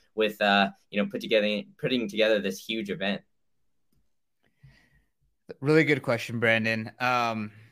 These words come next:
Speaker 2: I've described this event as, like, a massive, massive project. Like, think of a project with, like, ten thousand out-,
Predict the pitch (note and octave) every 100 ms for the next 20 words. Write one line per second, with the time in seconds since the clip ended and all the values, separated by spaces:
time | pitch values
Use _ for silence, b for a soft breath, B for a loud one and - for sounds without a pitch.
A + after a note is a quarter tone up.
0 | b - B2+ C3+ C#3+ - C#3+ C#3+ C#3+ B2+
1 | B2 B2 A#2 A#2 A#2 G#2 G#2+ F#2 G#2 -
2 | A#2+ A#2 A#2 - - G#2 G#2+ G#2+ - A2+
3 | - G2 F2+ G2+ G#2+ A#2+ - - A2 G#2
4 | - B2 C3 A2+ A#2+ G#2+ G#2 A2 A2 G#2+
5 | G2+ G2 - G#2+ G#2 G2 G2 G2+ - E2